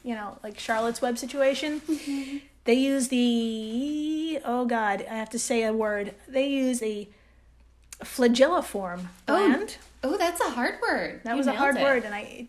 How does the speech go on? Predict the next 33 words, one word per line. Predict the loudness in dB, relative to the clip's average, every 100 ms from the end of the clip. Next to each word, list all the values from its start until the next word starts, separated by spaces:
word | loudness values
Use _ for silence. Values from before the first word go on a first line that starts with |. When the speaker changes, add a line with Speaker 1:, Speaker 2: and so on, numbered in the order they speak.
| -10
Speaker 1:
that | -10
came | -8 -6
out | -4 -4 -6 -20 _ _ -12
pretty | -10
smooth. | -10 -10 -10 -12 -16 _
Speaker 2:
Pretty | -14 -12
smooth. | -10 -8 -8 -12 -18 -20 -20 -20 -20 _ -10
Speaker 1:
Okay, | -4 -4 -6
while | -4 2 4 4 2 0
a | -2 -2
spider | -4 0 4 4 4
that | 0 -2
uses | -6 -6
more | -6 -6
of | -6
a |
drag | -6 -4 -2 0
line | 0 0 -2
technique, | -6 -8 -10 -10 -14 -20 _ _ _ -20 -20 -20 -20 -20 -20 -12
uh, | -6 -6 -6 -12 -14
it's | -4
kinda | 0 2
like | 0
fishing. | 0 -2 -2 -6 -8 -14
Speaker 2:
Yeah, | -10 -10 -10 -20 _ _ _
I | -14
see | -8 -10
that. | -10 -10
Speaker 1:
Yeah, | -8 -8 -12 _ _ _
requires | -8 -2 2 4 4 0
the | -2 -8 -10 -12
ampulate | -6 -6 -4 -6 -8 -8
gland. | -8 -8 -10 -14